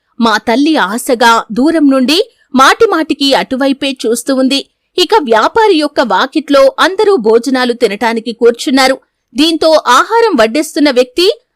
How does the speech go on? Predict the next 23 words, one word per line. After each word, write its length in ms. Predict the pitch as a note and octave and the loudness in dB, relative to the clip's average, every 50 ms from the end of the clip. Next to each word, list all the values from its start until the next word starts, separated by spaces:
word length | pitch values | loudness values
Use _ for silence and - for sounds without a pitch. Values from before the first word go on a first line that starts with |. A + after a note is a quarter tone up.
| _ - B3 | _ 0 2
ఆహారం 460 | C4 D4 F4 F#4+ A#4+ A#4 A#4+ G4+ E4 | 2 2 2 2 2 2 2 2 0
తేవటానికి 800 | - C#4+ C#4+ D#4+ F4+ - E4+ E4 E4 E4 D#4+ D4+ D4+ D4+ D#4 _ _ _ _ - | -2 -4 -4 -2 -2 -2 0 -2 -2 -2 -2 -2 -2 -2 -4 _ _ _ _ 0
వంటశాలలోకి 840 | B3+ C#4+ G4 - B4+ A4 - F#4 D#4 D#4 D4 C#4 C#4+ C#4+ C#4 D4 B3 | 0 0 2 2 0 2 2 0 0 2 0 0 0 -2 -2 -4 -2
వెళ్ళినప్పుడు 680 | G#3 G3+ A3 B3+ D4+ D#4 D4+ D4 D#4+ D#4+ F#4+ A#4 D5 - _ _ _ - | -2 -2 -2 -2 -2 -2 -2 -2 -2 -2 0 -2 -2 -4 _ _ _ -4
ఇక 160 | D#4+ D#4+ - | -2 0 2
ఆకలిని 560 | G#4 C#4 D#4 F#4 F#4+ - - A4 G4+ G#4 D#4+ | 2 2 2 2 0 0 0 0 0 0 0
తట్టుకోలేక 840 | D4+ - B3+ A3+ A#3 - A#3 C#4 E4 D#4 D#4 D#4 D4+ C#4+ D#4 D4 F4+ C#5+ - _ _ _ _ - | -2 -2 -2 -2 -2 -4 -4 -2 0 0 0 0 0 2 2 2 2 2 -2 _ _ _ _ -2
నా 160 | A#3 A#3 A3 | 0 0 0
తల్లి 540 | A3 - - D#4 F4 G#4 G4 F4 F4 - - | 0 -2 -2 0 0 0 0 0 0 -2 -2
మెల్లిగా 540 | A3+ G#3+ G#3 A3+ B3+ D#4+ C#4 D4+ C#4 C4+ C4 | -2 -2 0 0 0 0 2 2 4 4 4
చప్పుడు 480 | C4 - - - E4 C#4+ - - G4+ G4+ | 2 0 -2 -2 -2 -2 0 0 -2 0
కాకుండా 640 | - D#4+ D4 C#4+ C#4 - D4+ C4+ C#4 C#4 C4+ C#4 - - _ _ _ - | 0 0 0 0 0 -2 0 2 4 4 4 2 0 -4 _ _ _ -2
అతని 280 | D4 D#4 - A4+ G#4+ G#4+ | -2 0 0 0 0 2
వెంట 240 | C4+ B3+ B3+ E4 - G#4 | 2 2 2 2 0 -2
వంటశాలలోకి 880 | F4+ A3+ G#3 C#4+ D#4+ A4 G4+ - E4 C4+ B3+ A#3 A3+ A3 G#3 - - | -2 0 -2 -2 -2 -4 -2 -2 -2 -2 0 0 0 0 -2 -2 -4
వెళ్ళింది. 540 | A3+ G#3 F#3 F#3+ A3 A#3+ A#3+ G#3 B3 - - _ _ _ _ - | -4 -4 -2 0 -2 -2 -2 -4 -6 -6 -10 _ _ _ _ -4
అలా 200 | G#3+ G#3+ A3 A3 | -2 0 0 0
వెళ్తున్నప్పుడు 800 | G#3+ F#3+ G#3 B3 C#4+ - F#4+ F4+ E4 D#4 - E4 D4+ G4 B4 D#5 - _ _ _ - | 0 0 0 -2 -2 -2 -2 -2 -2 -2 0 0 0 0 0 -2 -4 _ _ _ -2
మరొక 340 | B3+ D4+ F#4 B4+ B4+ A#4+ F#4+ | 2 2 2 2 2 0 -2
వ్యక్తి 460 | B3+ C4 - - - D4+ C#4+ C#4 C4+ - | -2 -4 -8 -4 -2 -2 -2 -2 -2 -4
మా 120 | A#3 A3 | -4 -4
అమ్మని 360 | G3+ F#3 G#3 C4 D4 D#4+ D#4+ D4+ - D#4+ | -4 -2 0 0 0 0 -2 -2 -4 -4
చూసి 380 | D4+ - - F4+ G4 A#4 - | -4 -2 -2 -2 -2 -2 -4